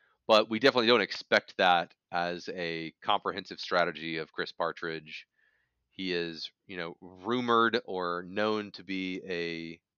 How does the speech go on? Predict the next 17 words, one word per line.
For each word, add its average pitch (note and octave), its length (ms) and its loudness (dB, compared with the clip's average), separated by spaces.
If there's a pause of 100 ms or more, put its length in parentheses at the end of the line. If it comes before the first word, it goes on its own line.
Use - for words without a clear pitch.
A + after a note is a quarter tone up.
(320)
an F#2 100 -2
aggressive F2+ 600 -2
play E2+ 180 -4
caller E2 420 -2
who's D#2+ 140 -10
gonna E2 160 -10
try F2 140 -4
to D#2+ 80 -8
get E2 200 -8
after D#2+ 240 -4
the E2 80 -12
quarterback. D#2+ 600 -6
And, D2+ 180 -14 (760)
you D3 80 0
know, C#3+ 160 8
for D3 580 8
the A#2 640 -2